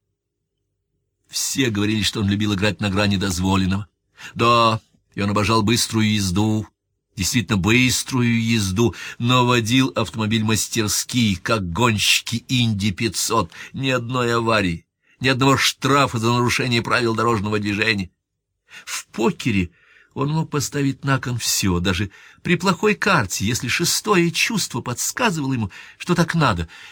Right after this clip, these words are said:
и обычно выигрывал. Можно жить, пренебрегая опасностью, балансируя у опасной черты.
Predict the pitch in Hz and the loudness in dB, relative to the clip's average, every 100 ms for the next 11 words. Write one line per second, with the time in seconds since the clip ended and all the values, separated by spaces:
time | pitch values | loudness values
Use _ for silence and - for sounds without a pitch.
0 | - - 139 139 - 104 87 87 87 - | -18 -4 -2 0 0 -2 -2 -2 -4 -12
1 | - _ _ _ _ _ _ _ _ _ | -16 _ _ _ _ _ _ _ _ _
2 | _ 113 135 131 101 95 98 87 107 101 | _ 0 2 2 2 2 2 2 2 2
3 | - - _ _ _ - 92 87 90 90 | -2 -10 _ _ _ -8 -2 0 2 2
4 | 139 156 139 135 139 147 - 110 92 - | 2 2 0 0 0 0 0 -4 -4 -4
5 | 90 87 98 92 92 - 190 175 170 165 | -6 -2 0 0 -2 -4 -2 0 0 2
6 | 156 147 147 - 120 123 120 113 - - | 0 0 -4 -4 -8 -10 -12 -12 -12 -14